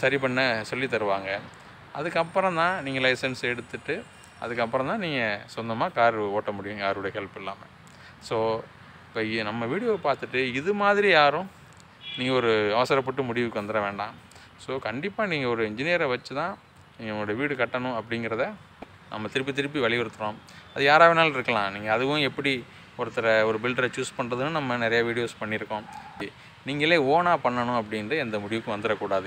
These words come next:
ஏன்னா நீங்க டெக்னிக்கலா பெருசா எதுவும் தெரியாமல் எந்த அனுபவம் இல்லாமலே நீங்க ஒரு construction ஒர்க்கை பண்ணீங்கன்னா உடனடியா எந்த பிரச்சனையும் வராது. அது நல்லா தான் இருக்கும். ஒரு four, five இயர்ஸுக்கு பெருசா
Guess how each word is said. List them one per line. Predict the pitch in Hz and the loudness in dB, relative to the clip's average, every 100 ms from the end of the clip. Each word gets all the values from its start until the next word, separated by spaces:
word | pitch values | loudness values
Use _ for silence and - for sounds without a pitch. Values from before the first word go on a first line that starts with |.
| 92 | -4
ஏன்னா | 95 | -2
நீங்க | 127 156 | 2 2
டெக்னிக்கலா | 147 196 196 170 131 202 190 - | 0 0 6 8 8 4 -4 -6
பெருசா | 165 - 180 | -4 0 2
எதுவும் | 147 170 143 | 2 -2 0
தெரியாமல் | 151 165 160 170 147 | 4 6 6 4 2
எந்த | 147 131 | 2 2
அனுபவம் | 143 165 160 143 | 2 0 0 4
இல்லாமலே | 147 151 147 175 147 | 4 4 2 2 2
நீங்க | 131 123 | 2 2
ஒரு | 113 | 0
construction | 127 - - 139 117 | -2 -4 -4 -2 -2
ஒர்க்கை | 107 131 113 | 0 0 2
பண்ணீங்கன்னா | 117 117 104 90 - - - - - | -2 0 0 0 0 -2 -2 -2 2
உடனடியா | 139 214 202 208 220 165 | 6 8 8 10 10 10
எந்த | 160 165 151 | 8 6 6
பிரச்சனையும் | 147 160 170 127 | 6 4 6 8
வராது. | 131 113 - - - - - - - - - - | 8 6 2 2 2 0 -2 -2 -4 -4 -4 0
அது | 120 123 | 2 6
நல்லா | 135 147 | 8 10
தான் | 151 139 | 8 4
இருக்கும். | 135 117 - - 113 | 2 -6 -8 -10 -8
ஒரு | 104 101 101 | -4 -4 -6
four, | - 113 123 | -4 -2 0
five | 117 | 2
இயர்ஸுக்கு | 120 123 175 180 | 2 0 -4 -2
பெருசா | 143 147 | -2 0